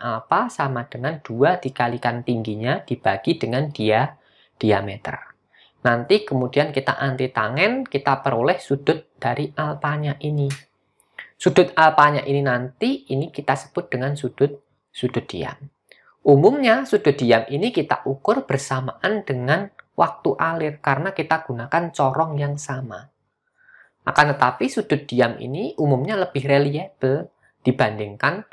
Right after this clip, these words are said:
waktu alir karena banyak sekali faktor-faktor yang mempengaruhi pengukuran melalui secara langsung atau kita gunakan pengukuran dengan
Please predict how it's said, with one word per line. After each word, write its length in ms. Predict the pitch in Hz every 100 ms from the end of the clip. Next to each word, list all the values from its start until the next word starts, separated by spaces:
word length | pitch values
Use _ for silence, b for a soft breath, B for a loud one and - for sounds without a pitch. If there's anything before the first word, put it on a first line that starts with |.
| _ _
waktu 320 | 135 131 - 131
alir 400 | 135 143 131 -
karena 280 | 120 165
banyak 280 | - 120 117 -
sekali 600 | - 135 123 190 240 240
faktor-faktor 800 | 156 - - 135 - 135 - 208
yang 200 | 160 139
mempengaruhi 840 | 131 131 131 123 123 147 202 240 b b b _
pengukuran 600 | - 147 135 131 127 156
melalui 480 | 139 135 117 113 143
secara 440 | 170 - 135 135 147
langsung 520 | 143 143 - 160 113
atau 360 | 117 131 - 147
kita 320 | 135 135 135
gunakan 480 | 123 107 - 151 147
pengukuran 640 | 135 120 - 120 143 147
dengan 320 | 127 120 139